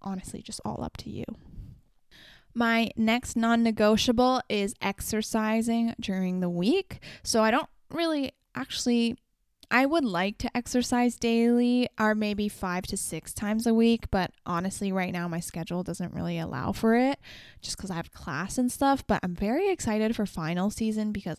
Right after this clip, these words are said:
obviously during final season, you don't have classes or anything. So I'm gonna be able to go to the gym more, which I'm very excited about. But exercise for me during the week is definitely a non-negotiable.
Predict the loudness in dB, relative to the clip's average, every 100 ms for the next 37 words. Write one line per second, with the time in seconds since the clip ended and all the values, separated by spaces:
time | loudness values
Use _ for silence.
0 | -4 -2 0 0 0 -2 -4 -6 -4 -4
1 | -2 -2 -2 -4 -4 -6 -8 -6 -4 -4
2 | -4 -8 -2 -2 -4 -10 -16 -16 -4 -2
3 | 0 0 2 4 2 2 4 4 4 4
4 | 4 4 2 2 2 0 -4 -6 -6 -6
5 | -4 -4 -4 -4 -4 -2 -2 -2 0 0
6 | -4 -10 -18 -18 -2 0 0 0 -4 0
7 | 0 2 0 2 0 -2 -4 -2 -2 0
8 | 0 0 0 -2 -2 -4 -6 -8 -4 -2
9 | 0 0 -2 -4 -4 -4 -4 -6 -6 -6
10 | -4 0 4 6 6 6 4